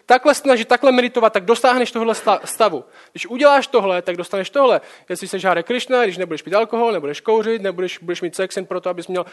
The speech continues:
abys plodil děti, když budeš chodit po ulici se sušenkama, tak dostaneš tohle, tak se dostaneš do tohle stavu.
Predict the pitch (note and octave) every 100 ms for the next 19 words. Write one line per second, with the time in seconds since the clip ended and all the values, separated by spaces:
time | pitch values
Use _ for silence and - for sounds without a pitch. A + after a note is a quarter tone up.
0 | - E3 - E3 D3+ F#3 A#3 A#3+ F#3 E3+
1 | - F3 D#3 F3+ F3+ D#3+ G3 B3 C4+ A#3+
2 | B3 A#3 A3+ A3+ - _ _ _ _ _
3 | _ _ _ _ _ _ _ _ _ _
4 | _ _ C4 C4 - C4+ - C4+ A3 F#3
5 | F#3+ A3 A3+ B3 A3 A3+ A3 G#3+ - G#3
6 | D3